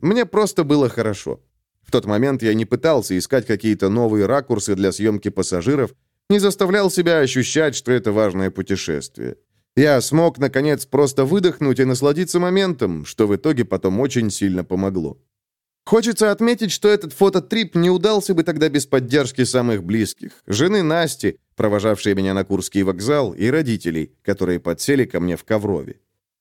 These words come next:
Все они хоть и понимали, что я сумасшедший, но всё равно морально помогали и продолжают поддерживать любые затеи, за что их и люблю. Без них я бы не был таким храбрым. До Вязников доехали быстро,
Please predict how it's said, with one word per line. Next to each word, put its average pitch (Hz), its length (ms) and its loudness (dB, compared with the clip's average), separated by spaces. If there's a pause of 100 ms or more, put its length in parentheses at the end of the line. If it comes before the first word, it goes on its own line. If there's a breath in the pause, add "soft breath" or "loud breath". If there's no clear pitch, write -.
(160)
Все 262 240 2
они 233 180 2
хоть 202 220 2
и 190 60 0
понимали, 208 420 0
что 202 160 0
я 196 120 4
сумасшедший, 156 760 0
но 120 140 0
всё 135 160 0
равно 202 240 0
морально 156 400 2
помогали 123 520 0
и 113 60 2
продолжают 98 640 0
поддерживать 131 600 0
любые 139 380 0
затеи, 165 520 0 (220)
за 92 180 0
что 131 220 0
их 123 240 0
и 107 80 0
люблю. 87 420 -2 (300)
Без 165 240 2
них 202 300 0
я 156 180 2
бы 139 100 2
не 151 140 0
был 113 160 0
таким 80 300 -6
храбрым. 76 580 -8 (1040)
До 156 100 2
Вязников 226 500 0
доехали 175 420 4
быстро, 143 600 0